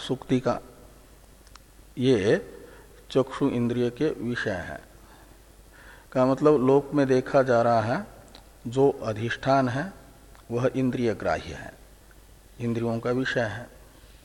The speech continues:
तो ब्रह्म को भी आचार्य ने कहा श्रोत्र से श्रोत्रम इत्यादि से समष्टि वेष्टि कार्यक्रम संघात का श्रोत्रादि के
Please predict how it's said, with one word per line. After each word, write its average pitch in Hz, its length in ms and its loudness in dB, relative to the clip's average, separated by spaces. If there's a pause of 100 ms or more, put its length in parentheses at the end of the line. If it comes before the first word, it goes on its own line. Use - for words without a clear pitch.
(1400)
तो 120 360 4
ब्रह्म 139 400 4
को 139 260 4
भी 156 260 4 (540)
आचार्य 131 500 4
ने 131 160 0
कहा 107 420 -4 (960)
श्रोत्र 127 400 0
से 123 180 -2
श्रोत्रम 120 520 0
इत्यादि 113 460 -2
से 139 300 -4 (680)
समष्टि 131 460 2
वेष्टि 127 460 0
कार्यक्रम 123 680 0
संघात 110 600 -4
का 120 240 -2
श्रोत्रादि 110 720 -2
के 123 300 -2